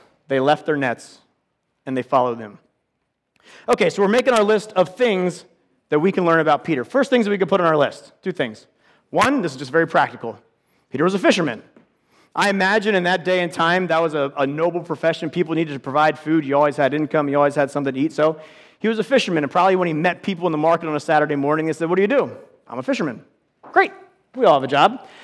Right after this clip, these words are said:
The other thing that I learned about that when we're thinking about who Peter is, is he was ready to go. You know, if you read this again at the very bottom here, it says, "At once they left their nets and they followed him." That was Peter. I don't think that's a throwaway line.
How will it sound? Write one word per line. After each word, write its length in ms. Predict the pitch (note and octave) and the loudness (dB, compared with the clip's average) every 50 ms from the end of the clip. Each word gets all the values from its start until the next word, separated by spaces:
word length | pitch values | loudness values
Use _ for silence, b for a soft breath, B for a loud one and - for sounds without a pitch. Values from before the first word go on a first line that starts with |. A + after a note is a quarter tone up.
| B B B B B | B B B B B
The 100 | B B3 | B -2
other 80 | D4+ E4 | -2 -2
thing 200 | - D#4 D4 C4 | 0 -2 -2 -2
that 80 | A#3+ A3+ | 0 0
I 100 | G#3 G3+ | 0 0
learned 180 | G#3 G#3 G#3 | 0 0 0
about 280 | G3+ F#3 G3 F#3+ F#3 - | 0 0 -2 -2 -2 -2
that 160 | G3 G3+ G3 | -4 -4 -2
when 100 | F#3 F3+ | -4 -4
we're 80 | F3+ E3+ | -4 -4
thinking 260 | - G3+ G3 G3 F#3+ | -4 -4 -2 -2 0
about 540 | F3 F3+ F3 E3 D3+ - - - - _ _ _ _ _ _ _ _ _ _ - | 0 0 0 0 -2 -4 -12 -20 -20 _ _ _ _ _ _ _ _ _ _ -2
who 100 | F3 G3+ | -2 -2
Peter 300 | F3 - G#3+ G3+ F#3 F3 | 0 2 2 2 4 4
is, 160 | F3+ G3 F#3+ | 4 2 2
is 80 | F3+ E3+ | 0 -2
he 80 | G3+ A3 | 0 0
was 120 | G3+ F3+ | 0 2
ready 200 | G#3 G#3+ G#3+ A3 | 2 2 2 2
to 80 | G3+ G#3 | 2 2
go. 260 | A3+ - E3+ A#2+ - - - - - _ _ _ _ _ _ b b b b b b | 2 2 0 0 -4 -10 -18 -20 -20 _ _ _ _ _ _ b b b b b b
You 40 | b | b
know, 80 | F#3 F#3+ | -2 -2
if 80 | E3+ | 0
you 80 | G3 G3+ | -2 -2
read 280 | F#3 G#3 B3+ C#4+ C#4+ | 0 2 2 2 2
this 200 | A3+ A#3+ G#3 - | 2 0 -2 -2
again 280 | F#3+ F3+ E3 B3 C4 A3+ | -2 -2 0 0 0 0
at 80 | G3+ E3+ | 0 -2
the 60 | F#3+ | -2
very 260 | F3+ G#3+ A3 G#3+ G3+ | -2 0 2 2 2
bottom 400 | F#3 E3+ D#3+ G3+ G#3+ A3+ A3+ G3+ | 0 0 0 0 2 2 2 2
here, 140 | F#3+ F#3 F3+ | 2 2 2
it 60 | F3 | 2
says, 160 | - F#3 F3 | 2 0 0
"At 180 | F#3 F3+ F#3 F3 | 0 0 -2 0
once 480 | F3 A3+ C#4+ C4+ A#3 - - - - - b b b b b b b b b | 0 0 2 2 0 -2 -6 -12 -20 -20 b b b b b b b b b
they 120 | F#3+ G3 | 0 0
left 280 | F3+ F#3+ G3 G3 - - | 2 2 2 0 0 0
their 100 | F#3 E3+ | 0 2
nets 220 | E3+ E3 D#3+ - | 2 2 0 0
and 100 | D3+ D3+ | -4 -6
they 60 | D3 | -6
followed 340 | - - D3+ C#3+ C#3 C#3 C3 | -2 0 0 2 2 0 -2
him." 240 | C#3 B2+ A2 G#2 - _ _ _ _ _ _ _ _ _ _ _ _ _ _ _ _ _ _ _ _ _ | -4 -8 -10 -12 -16 _ _ _ _ _ _ _ _ _ _ _ _ _ _ _ _ _ _ _ _ _
That 120 | - C4+ | -2 0
was 100 | B3+ G3 | 0 0
Peter. 260 | - - B3 G3+ F3 F3 | 0 -2 0 0 2 2
I 80 | G3 | 2
don't 140 | C#4+ E4 A#3+ | 0 0 0
think 140 | - A#3+ G3 | 0 0 0
that's 140 | G3+ F3+ D#3+ | 0 -2 -2
a 40 | |
throwaway 480 | D3 - - D#3 D3 C#3 C3+ C3 B2+ B2+ | -4 -6 -2 -2 0 0 0 0 -2 -2
line. 400 | B2+ B2 A#2 A#2 B2+ D#3+ F3+ F3 | -2 -4 -4 -6 -6 -8 -10 -14